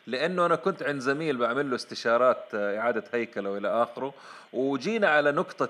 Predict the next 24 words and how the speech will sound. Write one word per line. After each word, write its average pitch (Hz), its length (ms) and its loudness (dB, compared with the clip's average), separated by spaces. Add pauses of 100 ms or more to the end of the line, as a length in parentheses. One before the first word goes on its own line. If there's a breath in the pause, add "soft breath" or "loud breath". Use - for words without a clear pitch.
ال-، 117 400 -2
آه، 98 680 0
الإتش 143 400 -2
آر، 131 320 4 (540 soft breath)
وقال 127 300 4
لي: 214 260 0
"لا 220 160 2
يا 196 140 4
أخي، 185 160 -2
هذه 196 200 2
ما 214 120 6
يحتاج، 156 380 4
هذه 160 120 4
ممكن 175 240 0
أسوي 170 260 2
لها 151 100 6
أوتسورس." 151 520 4
يعني 120 180 0
العميل، 151 760 2 (360 loud breath)
آه، 113 260 -6
شركة 160 380 4
متوسطة 139 760 2
عارفين 147 500 4
قيدهم 143 480 0